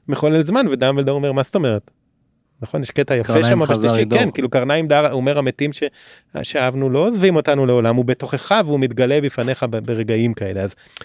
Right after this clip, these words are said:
Speaker 1: משהו בכל התפיסה של הספר עם ה-, עם אובדן ו-, ומוות, אה, באמת מרגש. אני, אני חושב שזה לא מקרי שאנשים חוזרים. אני גם קיבלתי הרבה תגובות השבוע על ה-, על ה-, גם על ההרצאות שלנו והתכנים, ואנשים שקוראים, ש-,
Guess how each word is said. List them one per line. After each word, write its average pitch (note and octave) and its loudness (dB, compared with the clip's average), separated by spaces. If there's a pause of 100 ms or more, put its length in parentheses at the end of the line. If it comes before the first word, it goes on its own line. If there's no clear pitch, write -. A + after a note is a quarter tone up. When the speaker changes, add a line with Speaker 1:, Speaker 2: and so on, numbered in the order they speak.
(380)
Speaker 1:
משהו E3+ -2
בכל E3+ -2
התפיסה D#3+ -2
של C#3+ -4
הספר C#3+ -2
עם D3+ -4
ה-, A#2+ -6
עם A2 -6
אובדן C3 -2
ו-, G#2+ -6
ומוות, A#2 -8
אה, A#2 -12 (300)
באמת B2 -4
מרגש. A#2 -2
אני, A2 -4 (100)
אני B2 -8
חושב E3 -8
שזה B2+ -4
לא B2 0
מקרי C3 -2
שאנשים G#2 -8
חוזרים. A#2+ -6
אני A#2 -4
גם C3+ -2
קיבלתי C3 -4 (420)
הרבה B2+ 0
תגובות D#3 -2
השבוע C3+ -2
על B2 0
ה-, A#2 -4
על A2 -8
ה-, A2 -10
גם A2+ -4
על A2+ -4
ההרצאות G#2 -4
שלנו C3 -2
והתכנים, B2 -2
ואנשים A2+ -6
שקוראים, B2 -2
ש-, - -6